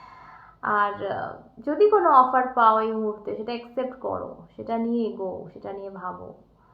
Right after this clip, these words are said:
ঠিক আছে? মাটির হয়ে যেতে হবে তোমাকে, মাটির সাথে কাছাকাছি হয়ে যেতে হবে তোমাকে,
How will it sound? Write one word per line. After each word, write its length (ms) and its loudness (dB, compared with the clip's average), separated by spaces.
ঠিক 120 -10
আছে? 380 -10
মাটির 520 -2
হয়ে 180 -4
যেতে 260 -10
হবে 220 -8
তোমাকে, 340 -12
মাটির 380 -6
সাথে 580 -8
কাছাকাছি 520 -4
হয়ে 140 -8
যেতে 240 -12
হবে 220 -12
তোমাকে, 460 -16